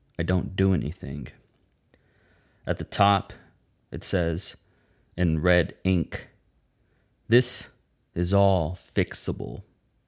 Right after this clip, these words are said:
All is underlined. I'm mean. My mom isn't proud of me.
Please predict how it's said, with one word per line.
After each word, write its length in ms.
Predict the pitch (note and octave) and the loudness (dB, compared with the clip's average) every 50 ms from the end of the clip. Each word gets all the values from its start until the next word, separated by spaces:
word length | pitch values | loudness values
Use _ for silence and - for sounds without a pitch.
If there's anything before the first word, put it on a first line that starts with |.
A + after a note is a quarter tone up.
| _ _ _ _ _ _ - _ _ _ _ _ _ _ _ _ _ - | _ _ _ _ _ _ -20 _ _ _ _ _ _ _ _ _ _ 0
All 440 | - G#2 G2+ F#2 - - F#2 F#2 - _ _ _ _ _ _ _ _ - | 4 4 6 4 4 0 -4 -8 -14 _ _ _ _ _ _ _ _ -8
is 160 | E2 D#2+ - - | -8 -6 -6 -4
underlined. 640 | - E2+ D2+ C#2+ C2 G1+ G1+ G1+ - D#2+ - - - _ _ _ _ _ _ _ _ _ _ _ _ _ _ _ _ _ _ _ _ - _ _ _ _ _ _ _ _ _ _ _ _ _ _ _ _ _ _ _ _ _ | -2 -2 -2 -2 -4 -6 -6 -10 -10 -10 -12 -14 -16 _ _ _ _ _ _ _ _ _ _ _ _ _ _ _ _ _ _ _ _ -20 _ _ _ _ _ _ _ _ _ _ _ _ _ _ _ _ _ _ _ _ _
I'm 380 | - G2+ G#2 G2+ F#2+ F2+ F2+ | 4 6 8 8 8 8 8
mean. 420 | F#2 G#2 G#2+ A#2 A#2 A2+ A#2+ B2+ A#2+ - _ _ _ _ _ _ _ _ _ _ _ _ _ _ _ _ _ _ _ _ _ _ _ _ _ _ _ _ _ _ _ - | 8 8 8 6 6 4 2 0 -2 -6 _ _ _ _ _ _ _ _ _ _ _ _ _ _ _ _ _ _ _ _ _ _ _ _ _ _ _ _ _ _ _ -2
My 160 | E2 E2 D#2+ | 0 0 2
mom 480 | E2+ E2+ F2 F2+ F2+ F#2+ F#2+ F#2+ F#2 - | 2 2 2 2 2 4 4 2 2 0
isn't 380 | F2 F2+ E2 E2+ E2+ - F2+ | -2 -4 -2 -2 -2 -4 -4
proud 340 | - - - D#2+ E2 F2 F2+ | -6 -4 -2 0 0 2 0
of 180 | F#2 F2+ F#2+ - | 0 -2 -2 -4
me. 280 | E2+ F2 F2+ F2+ G2 | -2 -2 -2 -2 -4